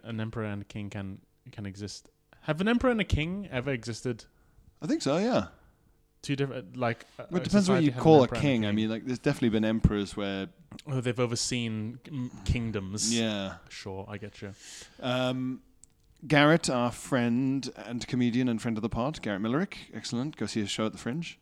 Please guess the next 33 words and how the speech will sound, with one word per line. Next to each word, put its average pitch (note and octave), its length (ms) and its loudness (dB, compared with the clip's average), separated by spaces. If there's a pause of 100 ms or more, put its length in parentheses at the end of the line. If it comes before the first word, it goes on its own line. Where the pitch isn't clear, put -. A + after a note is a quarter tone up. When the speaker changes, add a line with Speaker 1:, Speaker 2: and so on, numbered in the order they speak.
(120)
Speaker 2:
Um, G#2+ 300 2
he C3 440 2 (180)
also C#3 260 4
has, G#2 360 -2 (240)
um, F#2+ 520 -2
the G2+ 80 -6
same G#2+ 260 0
type G#2 180 0
of F#2 80 -6
memory. F#2 340 -6 (800)
Speaker 1:
Right. G#2 400 -4 (540)
Speaker 2:
Just, - 180 -8
uh, - 120 -4
negative A2 380 -4
highlights. G2 600 -6 (200)
Speaker 1:
Yeah. A#2 320 -6
<laughs> - 80 -6
Speaker 2:
Lowlights, C3+ 640 8 (220)
we'll A2+ 100 0
call G#2+ 200 0
them. A#2+ 100 0
Speaker 1:
Yeah. G2 260 -6 (380)
Speaker 2:
Um, A2 300 0
do C3+ 100 4
you C#3 40 6
think C3+ 120 4
it's C3 100 -2
a A#2 60 -4
key, A#2 400 4
it, G2 100 -4
to, F#2 200 -4
that's A#2 220 0
how, G#2 460 2